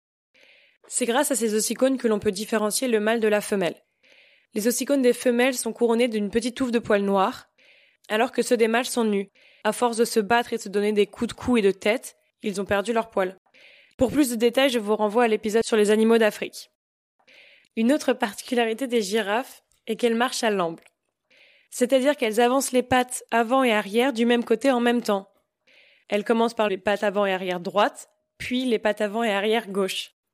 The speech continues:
Une autre anecdote assez rigolote, les caractéristiques physiques de la girafe, notamment la longueur de ses membres et de son cou, font d'elle le parfait modèle pour étudier l'effet de la gravité sur la circulation sanguine.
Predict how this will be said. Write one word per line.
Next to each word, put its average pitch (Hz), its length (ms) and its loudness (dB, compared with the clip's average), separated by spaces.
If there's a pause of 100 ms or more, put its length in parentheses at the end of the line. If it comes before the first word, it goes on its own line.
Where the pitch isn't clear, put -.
(680)
Une 240 120 4
autre 294 180 0
anecdote 226 400 2
assez 220 260 0
rigolote, 202 640 0
les 214 140 0
caractéristiques 269 760 -2
physiques 262 300 -2
de 233 80 4
la 214 100 4
girafe, 202 540 0
notamment 220 460 0
la 202 120 0
longueur 220 380 0
de 214 80 2
ses 202 180 -2
membres 214 300 2
et 202 60 -2
de 185 100 0
son 185 180 -6
cou, 247 320 0 (460)
font - 200 0
d'elle 269 220 2
le 214 80 4
parfait 269 380 -2
modèle 233 360 0
pour 220 200 2
étudier 220 360 0
l'effet 233 300 2
de 226 60 -2
la 196 100 0
gravité 214 480 -2
sur 233 160 -4
la 185 120 0
circulation 226 640 -2
sanguine. 185 520 -2